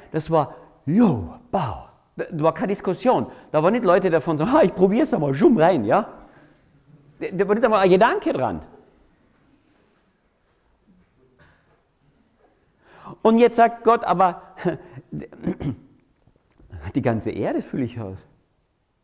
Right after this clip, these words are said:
Hallo, jetzt überleg einmal, dieser ganze Gott ist über ganz Klagenfurt, dieser riesige Gott, dieser,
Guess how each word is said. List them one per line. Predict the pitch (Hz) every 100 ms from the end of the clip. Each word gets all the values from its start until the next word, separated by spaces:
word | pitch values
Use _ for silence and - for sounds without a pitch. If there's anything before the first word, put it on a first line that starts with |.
| _ _ _ _ _ _ _ _ _ _ _ _
Hallo, | 151 180 - -
jetzt | 135
überleg | 170 151 202
einmal, | 202 170
dieser | 165 156
ganze | 160 220 185
Gott | 190 185
ist | 156 - -
über | 135
ganz | 127 113 -
Klagenfurt, | 175 269 302 - 151 - _ _ _ _
dieser | 131 135
riesige | 123 113 117 104
Gott, | 101 95
dieser, | 113 117